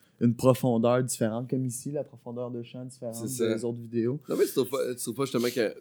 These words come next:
Speaker 2: peu importe ce que tu vas faire, si tu le fais à partir de toi, ça, ça va être différent d'Anthony Rémillard, ça va être différent de moi. Tout le monde est un peu différent,
Speaker 1: Oui,
Speaker 2: fait.
Speaker 1: oui, mais je suis quelqu'un de concept.
Speaker 2: Ok.
Speaker 1: Je préfère les concepts. Fait que, tu sais, f-, faire du stand-up, c'est déjà quelque chose de, de,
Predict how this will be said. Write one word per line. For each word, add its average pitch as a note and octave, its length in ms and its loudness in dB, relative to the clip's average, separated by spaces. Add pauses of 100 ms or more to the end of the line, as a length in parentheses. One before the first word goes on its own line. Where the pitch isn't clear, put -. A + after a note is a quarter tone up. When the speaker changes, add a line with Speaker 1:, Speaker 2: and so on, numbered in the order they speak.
Speaker 2:
peu C#3 60 2
importe C#3 300 2
ce C#3 80 4
que G#2+ 60 4
tu - 80 -4
vas A2 140 4
faire, B2+ 280 6
si - 140 -4
tu A2+ 140 0
le G#2 80 2
fais B2+ 80 2
à A#2+ 80 6
partir A2 320 0
de G#2+ 100 4
toi, A#2 380 0
ça, G#2+ 280 0
ça A2 160 0
va G#2+ 120 4
être G#2+ 60 0
différent G#2+ 420 0
d'Anthony G2+ 480 -2
Rémillard, G2 360 -6
ça - 80 -8
va G2+ 60 -4
être F#2 80 -10
différent G#2 380 0
de G2+ 40 -6
moi. G#2 300 -2 (160)
Tout D3 80 4
le C#3+ 60 6
monde C#3+ 180 6
est A2 120 6
un G#2 100 2
peu A2+ 160 -2
différent, G#2+ 440 0
Speaker 1:
Oui, F3 200 12
Speaker 2:
fait. - 80 -6
Speaker 1:
oui, E3+ 160 12
mais E3+ 260 8
je - 80 2
suis - 120 -2
quelqu'un D3+ 340 10
de E3+ 60 4 (100)
concept. C#3+ 560 6 (380)
Speaker 2:
Ok. B2 120 4
Speaker 1:
Je - 80 -10
préfère C3+ 360 6
les D3 120 8
concepts. C3+ 440 6
Fait C3 140 8
que, - 80 -10
tu D#3 100 6
sais, E3+ 140 6 (460)
f-, - 580 -14
faire D3 200 10
du C3+ 100 4
stand-up, C3+ 640 8
c'est C3 140 4
déjà B2 240 8
quelque B2 180 4
chose B2+ 320 2
de, A#2+ 460 2
de, A#2 240 2